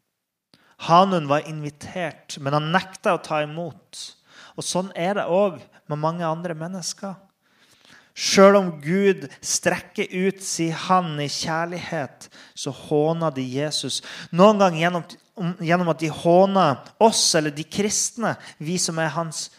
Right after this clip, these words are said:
budbringere. Men Jesu lignelse og Hanuns eksempel viser oss at det er også et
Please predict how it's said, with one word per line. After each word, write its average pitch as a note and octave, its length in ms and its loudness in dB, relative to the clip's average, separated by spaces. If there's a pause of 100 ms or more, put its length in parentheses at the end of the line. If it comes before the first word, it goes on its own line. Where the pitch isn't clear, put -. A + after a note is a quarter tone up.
(100)
budbringere. F3+ 880 -4 (1700)
Men D3 240 -2
Jesu F3 560 4
lignelse E3 640 -2 (160)
og G3 240 4
Hanuns F#3 560 2
eksempel D#3+ 800 -10 (500)
viser C#3 640 -6
oss A2 140 -10 (260)
at C3 160 -8
det C#3 140 -2
er C3 100 -2
også D#3+ 220 4
et - 80 -20